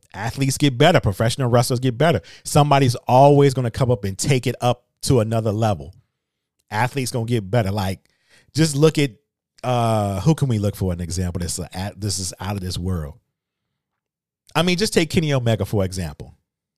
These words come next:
Like, the stuff that we were seeing somebody like R V D, R V D do was outstanding, and we thought we would never see anybody in the ring and to give that type of a performance in the ring.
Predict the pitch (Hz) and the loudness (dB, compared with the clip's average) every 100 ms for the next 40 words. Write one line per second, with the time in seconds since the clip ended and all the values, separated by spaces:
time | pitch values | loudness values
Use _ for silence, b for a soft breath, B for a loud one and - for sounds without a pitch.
0 | _ _ _ _ _ _ _ _ _ _ | _ _ _ _ _ _ _ _ _ _
1 | _ _ _ _ 131 127 127 107 - - | _ _ _ _ 0 0 0 -4 -6 2
2 | 160 202 - 139 110 131 147 131 151 135 | 4 4 2 0 2 0 0 0 -2 -2
3 | 123 120 104 - 131 131 117 110 107 104 | -2 -2 -4 -2 0 2 2 0 0 -2
4 | 98 - 120 127 117 113 110 110 98 - | -4 -2 2 4 4 2 4 4 2 -4
5 | 107 120 123 123 117 120 110 87 82 73 | 2 2 4 0 2 2 4 2 2 0
6 | - 92 107 - - 110 95 82 - 98 | -4 -2 -2 -2 -2 -2 -2 -6 -8 -2
7 | 123 143 120 101 120 98 95 104 117 110 | -2 2 2 2 0 -2 0 2 2 2
8 | - 113 113 107 107 92 - _ _ _ | -2 -4 -4 -6 -6 -8 -12 _ _ _
9 | _ _ _ _ _ 175 190 180 151 143 | _ _ _ _ _ -2 4 4 6 4
10 | 127 120 117 _ _ _ _ _ _ - | 2 -2 -8 _ _ _ _ _ _ -2
11 | 127 123 135 123 135 113 120 117 131 117 | 0 2 2 4 4 4 2 2 0 0
12 | 113 104 - 117 - 123 107 104 95 92 | 0 -4 -2 -2 0 0 0 -4 -4 -4
13 | 90 98 69 | -2 -4 -6